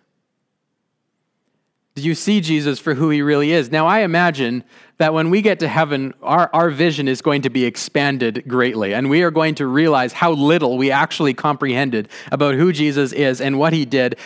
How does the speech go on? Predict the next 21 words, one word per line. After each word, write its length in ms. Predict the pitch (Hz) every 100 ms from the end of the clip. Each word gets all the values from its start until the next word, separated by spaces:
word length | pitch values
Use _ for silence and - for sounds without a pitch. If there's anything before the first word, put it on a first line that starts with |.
| -
and 120 | 147
everything 400 | 160 185 180 170
that 140 | 147
he 100 | 156
accomplished 500 | 147 - 147 143 123
on 160 | 123 127
the 80 | 120
cross. 380 | - 127 110 151
I 100 | 151
imagine 460 | 151 175 180 165
our 140 | 147 147
minds 340 | 156 180 170
will 100 | 147
be 100 | 131
blown 520 | 113 143 151 120 110 - -
when 180 | 147 151
we 120 | 143
see 220 | - 170
the 120 | 147
full 220 | 131 160 131
picture. 560 | 147 - 107 78 -